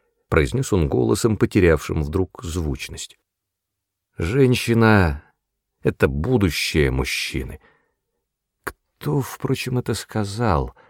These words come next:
Не помню. Ленин? Кеннеди? Нет, нет, какой-то поэт. "Арагон", подсказал я ему.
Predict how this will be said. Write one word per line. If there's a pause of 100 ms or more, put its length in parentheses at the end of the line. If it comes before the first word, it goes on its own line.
(920)
Не
помню. (800)
Ленин? (600)
Кеннеди? (680)
Нет, (100)
нет, (300)
какой-то
поэт. (1300)
"Арагон", (640)
подсказал
я
ему.